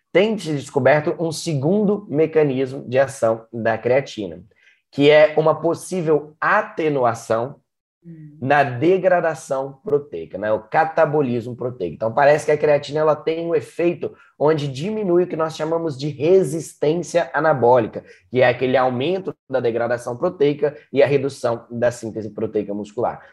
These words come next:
Speaker 1: Só que isso parece ter muito mais validade pro indivíduo idoso, que é um indivíduo que tem um quadro de resistência anabólica, normalmente acontece por conta do avançar da idade.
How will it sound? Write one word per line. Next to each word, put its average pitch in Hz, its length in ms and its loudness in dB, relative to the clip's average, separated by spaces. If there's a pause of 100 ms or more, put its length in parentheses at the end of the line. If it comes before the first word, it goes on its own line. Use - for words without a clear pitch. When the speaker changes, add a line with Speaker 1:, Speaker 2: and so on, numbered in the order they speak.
(120)
Speaker 1:
Só - 200 2
que - 160 -2
isso 170 400 2
parece 143 420 2
ter 165 120 -2
muito 170 360 -2
mais 139 280 -2
validade 120 680 0
pro 139 180 -4
indivíduo 151 420 -4
idoso, 151 440 0 (460)
que 151 100 0
é 156 120 8
um 170 100 2
indivíduo 160 480 -4
que 185 140 -6
tem 185 520 0 (240)
um 160 300 4
quadro 143 420 4
de 131 140 -8
resistência 131 580 -4
anabólica, 175 760 2
normalmente 170 1000 4
acontece 147 640 0 (200)
por 170 200 0
conta 151 260 4
do 147 140 6
avançar 143 500 2
da 143 80 2
idade. 123 380 2